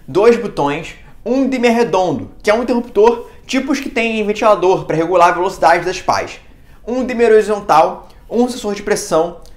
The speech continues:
três peças de fio que te ajudam a alargar a montagem, uma divisão que te permite aumentar a quantidade de espaços pra você conectar componentes, um cold bit, que é basicamente onde você conecta os outros componentes,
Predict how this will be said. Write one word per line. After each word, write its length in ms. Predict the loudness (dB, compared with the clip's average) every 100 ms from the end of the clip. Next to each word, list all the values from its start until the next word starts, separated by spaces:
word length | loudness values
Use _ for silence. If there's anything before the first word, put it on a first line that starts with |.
| -10
três 300 | -2 0 0
peças 360 | 2 2 2 -2
de 80 | -12
fio 420 | -10 -6 -6 -8 -16
que 120 | -8
te 80 | -4
ajudam 280 | -2 -2 0
a 40 |
alargar 480 | 2 2 0 2 2
a 60 | 2
montagem, 640 | -4 -2 0 0 0 -8 -16 -20 -18 -4
uma 180 | 0
divisão 540 | 0 0 -2 0 -2 -6
que 100 | -10
te 60 |
permite 260 | -6 -4 -4
aumentar 380 | -4 -4 0 0
a 40 |
quantidade 500 | -2 -4 0 0 -2
de 60 | -8
espaços 400 | 0 2 2 -2
pra 140 | -6
você 160 | -4 -8
conectar 480 | -10 -6 0 0 0
componentes, 640 | -6 -4 -4 -6 -12 -16 -20 -20 -20 -8
um 220 | -4 -2
cold 260 | 0 0 -2
bit, 380 | -4 -6 -8 -16 -20 0
que 100 | 2
é 60 |
basicamente 760 | 4 4 4 0 -6 -4 -4 -4
onde 200 | -4 -6
você 280 | -8 -8 -4
conecta 460 | -2 0 -2 -2
os 100 | -2
outros 240 | -2 -4 -8
componentes, 640 | -8 -4 -4 -4 -8